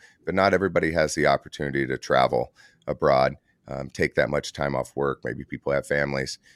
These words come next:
can't get away. So I think as, I think, uh, you know, manufacturers kinda opening that world up to them,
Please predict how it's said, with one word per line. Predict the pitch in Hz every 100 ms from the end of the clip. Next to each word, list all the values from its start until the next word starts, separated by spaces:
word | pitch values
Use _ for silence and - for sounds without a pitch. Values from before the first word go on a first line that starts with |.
| _
can't | - 82
get | 73 69
away. | 67 64 76 - _ -
So | -
I | 101
think | 107 92
as, | 80 78 - - -
I | -
think, | - 82 -
uh, | 73 67 76 -
you | 98
know, | 76
manufacturers | 80 82 80 - 73 - 69 69
kinda | - 73
opening | 57 71 - 73 69 - _ _ _ _
that | 82 65
world | 82 82 73
up | 76 -
to | -
them, | 73 71 67 67